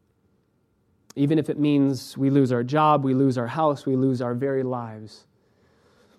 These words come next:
As I was thinking through men from church history, men and women who have lost their lives for the gospel, I just was thinking through our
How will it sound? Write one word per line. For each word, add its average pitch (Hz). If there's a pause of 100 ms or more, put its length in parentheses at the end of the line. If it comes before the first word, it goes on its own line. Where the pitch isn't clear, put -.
(460)
As 143
I 160
was 151
thinking 180
through 156 (1120)
men 185
from 156 (340)
church -
history, 156
men 151
and 160
women 170
who 160
have 135
lost 151
their 143
lives 123 (800)
for 151
the 143
gospel, 151 (1000)
I 156
just 220 (120)
was 175
thinking 233
through 202
our 170